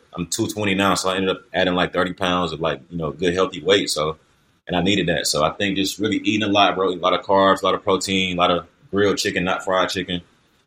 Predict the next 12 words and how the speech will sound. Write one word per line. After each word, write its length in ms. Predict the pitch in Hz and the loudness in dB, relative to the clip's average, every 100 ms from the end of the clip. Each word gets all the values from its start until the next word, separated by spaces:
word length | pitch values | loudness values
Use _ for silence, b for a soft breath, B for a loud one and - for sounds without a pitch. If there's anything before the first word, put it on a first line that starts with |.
| _ - | _ -6
um, 380 | 80 80 78 | -2 0 0
a 20 | 69 | 2
lot 160 | 95 | 2
of 80 | 85 | 2
greens 380 | 90 98 95 87 | 0 2 2 -2
and 80 | 80 | 0
vegetables, 540 | 95 95 87 90 87 | 0 0 -2 -2 -2
you 60 | 90 | -2
know, 160 | 85 82 | -2 -2
salads 380 | 98 95 90 | 0 0 0
and 100 | 87 | -4
stuff. 300 | - 90 87 | -2 0 -2